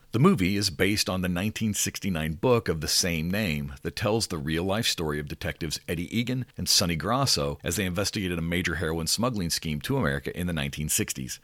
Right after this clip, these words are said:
Their investigation culminated in the seizure of two hundred forty-six pounds of heroin smuggled into New York City in a Citroen D S.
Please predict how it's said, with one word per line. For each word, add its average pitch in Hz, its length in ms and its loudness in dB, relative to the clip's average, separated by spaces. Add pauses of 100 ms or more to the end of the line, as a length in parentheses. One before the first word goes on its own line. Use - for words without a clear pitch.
(160)
Their 139 100 4
investigation 92 680 2
culminated 80 720 0
in 78 80 -4
the 82 80 -4
seizure 85 380 0
of - 100 -10
two 131 200 4
hundred 127 260 4
forty-six 104 480 0
pounds 101 460 -2
of 87 100 -4
heroin 80 560 0
smuggled 95 460 2
into 85 260 -2
New 87 100 -2
York 85 280 -2
City 85 420 0
in 87 300 -2
a - 100 -8
Citroen 98 680 0
D 92 240 -2
S. - 500 -4